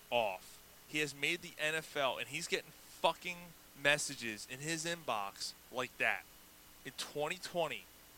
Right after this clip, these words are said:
So I say this, and this is my stale, stale beer. I say this because I have friends who are, and, and regardless, if you're, I don't, I'm not gonna get political with it. But for the mere, the,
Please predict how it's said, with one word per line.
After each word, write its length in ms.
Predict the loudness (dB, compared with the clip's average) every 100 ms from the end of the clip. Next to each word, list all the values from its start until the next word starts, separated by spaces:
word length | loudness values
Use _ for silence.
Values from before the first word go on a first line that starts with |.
| -20 -20 -20 -20 -20 -20 -20 -16 -4
So 160 | 2 6
I 120 | 6
say 300 | 6 4 4
this, 420 | 2 0 -2 -4 -6
and 80 | -8
this 180 | -4 -2
is 80 | 0
my 100 | 2
stale, 480 | 2 4 2 0 -8 -12 -6
stale 360 | 0 0 0
beer. 260 | 0 -2 -4 -10 -20 -20 -2 4
I 120 | 4
say 280 | 4 2 0
this 180 | -2 -4
because 160 | 2
I 140 | 4 4
have 140 | 2
friends 560 | 0 2 2 0 -6 -12 -18 -20 -20 -10 0
who 260 | 2 4
are, 260 | 4 2 0 -6 -10 -4 0 0
and, 100 | -2 -10
and 80 | -12 -14 -8
regardless, 580 | -4 4 6 6 2 -8 -10
if 200 | -8 -4
you're, 240 | -2 -4 -6 -20 -20 -10 0
I 120 | 2
don't, 200 | 2 2 0
I'm 120 | 0
not 120 | 0 -2
gonna 100 | -2
get 160 | -4
political 400 | 2 4 4 2
with 140 | 0 -2
it. 100 | -8 -16 -20 -20 -20 -6
But 140 | -2 -2
for 180 | 0 0
the 100 | -2 -2
mere, 400 | 0 2 2 0 -6 -16 -10
the, 80 | -8